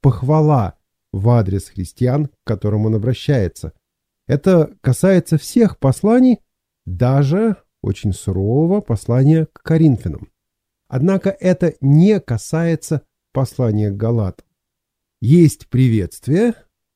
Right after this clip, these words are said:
и в этом приветствии апостол Павел указывает на действие Бога,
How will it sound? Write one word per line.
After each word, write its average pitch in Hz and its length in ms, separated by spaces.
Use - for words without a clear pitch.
и 143 80
в 127 80
этом 127 260
приветствии 113 640
апостол 98 580
Павел 135 520
указывает 123 1040
на 101 380
действие 107 600
Бога, 101 440